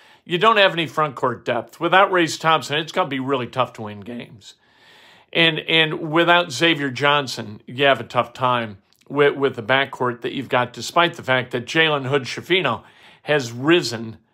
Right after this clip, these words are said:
to the level of a really good college basketball player, uh, very quickly.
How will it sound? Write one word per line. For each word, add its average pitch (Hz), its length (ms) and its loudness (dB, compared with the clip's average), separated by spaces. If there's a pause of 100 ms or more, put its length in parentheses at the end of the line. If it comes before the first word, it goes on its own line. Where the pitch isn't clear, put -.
(160)
to 156 120 -4
the 139 100 2
level 143 420 4
of 135 140 2
a 131 140 4
really 139 560 2
good 123 480 2
college 123 420 0
basketball 120 640 -6
player, 104 400 -6 (600)
uh, 131 340 6
very 143 300 0
quickly. - 560 -4